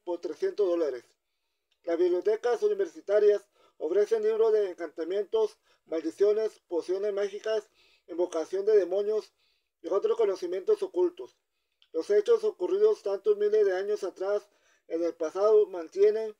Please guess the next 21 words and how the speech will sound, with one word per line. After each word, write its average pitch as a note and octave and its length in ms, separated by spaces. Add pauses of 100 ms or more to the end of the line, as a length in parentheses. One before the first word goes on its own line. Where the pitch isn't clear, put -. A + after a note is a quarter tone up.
(320)
su F3+ 100
asombroso G3+ 800
poder F#3 360
para G3 260
influir F3 680 (440)
en D#3 60
la E3 100
vida G3 240
de F3 100
hoy. C#3+ 260 (1400)
Es G3+ 180
importante A3 600
recordar, G#3 680
a E3 80
la D#3+ 100
luz F#3 240
del F#3+ 300
hábito G#3 400
pagano F#3 480
de F3+ 160
re-, D#3+ 160